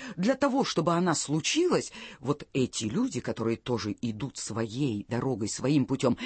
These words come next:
и проживают свою жизнь, не дай бог прожить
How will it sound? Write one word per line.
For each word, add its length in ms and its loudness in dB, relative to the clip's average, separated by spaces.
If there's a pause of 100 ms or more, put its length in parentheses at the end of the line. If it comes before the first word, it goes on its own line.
(140)
и 80 4
проживают 460 4
свою 640 2
жизнь, 400 2 (360)
не 200 6
дай 260 6
бог 300 4
прожить 460 2